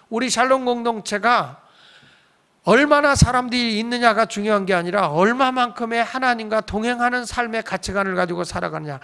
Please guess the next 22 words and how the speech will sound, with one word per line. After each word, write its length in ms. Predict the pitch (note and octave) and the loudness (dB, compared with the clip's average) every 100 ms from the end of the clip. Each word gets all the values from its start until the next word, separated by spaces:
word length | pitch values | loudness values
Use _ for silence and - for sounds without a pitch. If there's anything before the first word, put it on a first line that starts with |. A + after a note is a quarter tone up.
| - - | -18 -6
우리 160 | G#3 | -4
지금 140 | A3 A#3 | -2 -4
그걸 280 | - F3+ F#3 | -4 -2 -4
찾고 320 | - F#3+ G3 | -6 -12 -12
있는 220 | D#3 D3 | -12 -14
거예요. 160 | C#3+ - _ _ _ _ _ _ _ _ _ _ _ _ _ _ _ _ _ - - _ F3+ | -20 -20 _ _ _ _ _ _ _ _ _ _ _ _ _ _ _ _ _ -20 -20 _ 2
여러분은 420 | F#3+ G#3 A3 F#3+ | 4 6 4 4
누구와 340 | F3+ F3+ G3+ | 2 2 2
동행하고 600 | F#3+ F#3 F3+ E3+ E3 D#3+ | 2 0 0 0 -2 -2
있나요? 460 | D#3 D#3+ F3 C#3 A#2+ _ _ _ _ _ _ _ _ _ _ _ _ _ _ | 0 2 0 0 -6 _ _ _ _ _ _ _ _ _ _ _ _ _ _
하나님과 540 | - G3 G3 G3 F#3+ | -6 0 0 0 -2
동행하고 560 | F#3 D#3+ F3 E3 E3 E3+ | -2 0 0 0 -2 -2
있나요? 440 | D#3+ D#3 F3+ B3+ - _ _ _ _ _ _ _ _ | -2 0 0 -2 -10 _ _ _ _ _ _ _ _
자, 200 | D3 D3+ | -6 0
예수님과 540 | F#3+ G3+ G#3+ G3+ G3 | 2 2 -2 -2 -2
함께하는 580 | F3 A#3+ G#3+ A#3 G#3+ G3 | -2 -4 -2 0 2 2
삶을 320 | F#3 F#3 F3+ | 2 2 0
살기 320 | E3+ G3 F#3 | 0 0 0
위해서는 560 | F3+ D#3+ D#3+ E3+ D3+ C#3+ - | 0 0 0 0 0 -4 -8
어떤 320 | - D#3+ G#3 | -6 -2 -2
사람이 320 | E3+ F3 F3 D#3+ | 0 -2 -2 -2
되느냐? 720 | D#3+ D3+ D3+ E3 E3 C3 | -4 -2 -2 0 0 -2